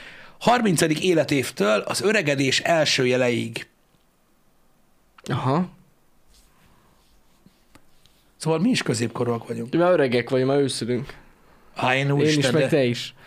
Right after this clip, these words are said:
Speaker 1: én nagyon.
Speaker 2: De hát akkor már öregek vagyunk.
Speaker 1: De akkor mi is középkorúak vagyunk.
Speaker 2: Azok vagyunk.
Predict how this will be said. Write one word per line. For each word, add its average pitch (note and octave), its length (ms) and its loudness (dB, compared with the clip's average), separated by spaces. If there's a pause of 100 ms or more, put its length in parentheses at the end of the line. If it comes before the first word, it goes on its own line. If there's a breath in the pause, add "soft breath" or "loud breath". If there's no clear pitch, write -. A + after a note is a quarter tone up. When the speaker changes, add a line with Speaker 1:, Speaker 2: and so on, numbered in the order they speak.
(240 loud breath)
Speaker 1:
én C#3+ 120 0
nagyon. C3 220 2
Speaker 2:
De E3+ 60 2
hát F3+ 100 2
akkor G3 120 2
már G#3+ 120 4
öregek D3+ 320 4
vagyunk. F#3 360 0 (300)
Speaker 1:
De E3 80 0
akkor G#3 160 0 (120)
mi B3 60 2
is - 160 0
középkorúak B2 560 -4
vagyunk. B2+ 200 0
Speaker 2:
Azok D#3 260 2
vagyunk. D3+ 320 0